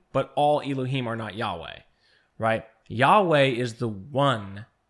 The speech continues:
the I am that I am, the one true living God. These others are not God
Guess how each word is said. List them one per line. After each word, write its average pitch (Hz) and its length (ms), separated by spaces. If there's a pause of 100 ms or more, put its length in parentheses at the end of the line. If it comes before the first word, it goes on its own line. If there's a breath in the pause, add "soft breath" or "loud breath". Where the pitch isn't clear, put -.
(160)
the 107 160
I 117 140
am 127 240
that 117 100
I 113 120
am, 107 360
the 101 100
one 131 720 (540)
true 131 720
living 110 400
God. 78 400 (260)
These 131 220 (240)
others 151 480
are 123 180
not 117 500
God 120 640